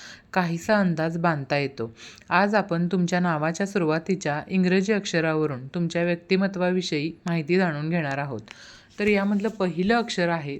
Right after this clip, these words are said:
ते म्हणजे ए. नंतर बघा, अ अक्षर असलेल्या व्यक्ती खूप मेहनती आणि संयमी असतात. यांच्याकडे आकर्षक व्यक्तिमत्व असतं आणि त्यांना स्वतःसारखे लोक जास्त आवडतात.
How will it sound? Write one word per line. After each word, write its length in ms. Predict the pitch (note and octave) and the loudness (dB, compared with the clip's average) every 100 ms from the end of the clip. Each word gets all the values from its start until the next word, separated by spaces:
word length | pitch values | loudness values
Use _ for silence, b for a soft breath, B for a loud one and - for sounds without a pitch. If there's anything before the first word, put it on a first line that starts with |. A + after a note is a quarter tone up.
| - | -4
ते 80 | F#3 | 0
म्हणजे 360 | F#3 F3 F#3 | 0 0 0
ए. 380 | F#3 - F#3+ C3+ - b b b _ _ _ _ _ _ D#3+ | 0 4 4 4 -4 b b b _ _ _ _ _ _ -6
नंतर 260 | D#3 F#3 | -2 0
बघा, 320 | F3+ G3 E3+ E3 B B B B - | 2 0 0 -4 B B B B 4
अ 160 | A#3 A#3+ | 6 6
अक्षर 340 | G#3 G3+ F#3 F3+ | 2 -2 0 0
असलेल्या 400 | F#3 F3+ E3+ F3+ | 0 0 0 2
व्यक्ती 540 | F3+ E3+ - F3+ D#3 - | 0 -4 -4 -4 -4 -10
खूप 300 | - A3+ A3 | -6 -2 2
मेहनती 560 | G3+ F#3 F#3+ F#3+ D3+ D3+ B B - | 4 4 2 0 -4 -8 B B -2
आणि 280 | F3+ G3+ | 2 2
संयमी 540 | G#3 G#3 E3+ D#3+ E3+ F3+ | 2 0 0 2 0 0
असतात. 380 | C#3+ - B2 - B B B | -2 -6 -12 -12 B B B
यांच्याकडे 760 | F3 F3 E3+ E3 G3 G3 D3+ - - | -2 0 0 0 0 0 -2 -4 -8
आकर्षक 600 | E3+ E3+ G3 G3 F#3+ C#3+ - - b b E3 | -8 -4 -2 -2 -2 -6 -6 -20 b b -4
व्यक्तिमत्व 600 | E3+ - G#3 G#3 G#3 G#3 | -4 0 2 2 0 0
असतं 440 | F#3 - E3 E3 G3 G#3+ | -2 -4 -6 -6 -8 -6
आणि 200 | E3+ E3+ | -4 -2
त्यांना 440 | F3 F3 F#3 C3+ D3 | 0 0 0 -2 -8
स्वतःसारखे 920 | - - F3+ F3 G3+ G#3 G3 E3 F3 E3+ | -12 -2 -2 0 -2 0 -2 0 -2 0
लोक 240 | D#3 B2+ - _ - F3+ | 0 -2 -10 _ -8 -6
जास्त 340 | E3 - - | -6 -4 0
आवडतात. 540 | F3 C3 C3 C3 A2+ | 2 0 -6 -8 -10